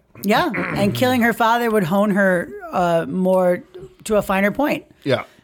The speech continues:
Speaker 1: And he could then point her to enemies that were part of the problem and, and use her better.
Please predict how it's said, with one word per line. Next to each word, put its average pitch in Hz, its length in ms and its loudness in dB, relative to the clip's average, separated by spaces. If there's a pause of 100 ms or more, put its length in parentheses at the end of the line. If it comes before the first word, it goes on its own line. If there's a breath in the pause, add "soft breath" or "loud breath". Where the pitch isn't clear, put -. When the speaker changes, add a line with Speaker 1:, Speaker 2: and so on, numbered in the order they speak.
Speaker 1:
And 196 140 2
he 202 160 2
could 214 200 0
then 202 180 2
point 208 300 -2
her 202 200 2
to 202 280 0
enemies 196 640 0
that 160 280 0
were 165 200 0
part 208 260 0
of 165 80 -2
the - 60 -4
problem 165 560 -2
and, 151 400 2
and 160 200 0
use 190 180 2
her 160 100 -2
better. 135 240 -6